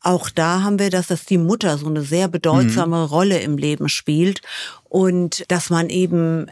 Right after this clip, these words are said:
Speaker 1: alles für die Mutter macht und für die Mutter vielleicht auch ein Leben führt, das man selber gar nicht führen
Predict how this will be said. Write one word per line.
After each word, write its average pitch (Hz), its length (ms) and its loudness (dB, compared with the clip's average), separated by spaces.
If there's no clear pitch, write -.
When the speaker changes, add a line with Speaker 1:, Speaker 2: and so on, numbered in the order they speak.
Speaker 1:
alles 196 340 2
für 196 140 0
die 180 100 2
Mutter 196 380 2
macht 190 380 -2
und 190 160 2
für 190 100 0
die 165 80 4
Mutter 185 300 0
vielleicht 170 320 0
auch 165 100 0
ein 165 100 2
Leben 175 300 2
führt, 165 300 0
das 156 100 -2
man 160 100 0
selber 156 240 0
gar - 140 -4
nicht 143 140 -8
führen 156 340 -2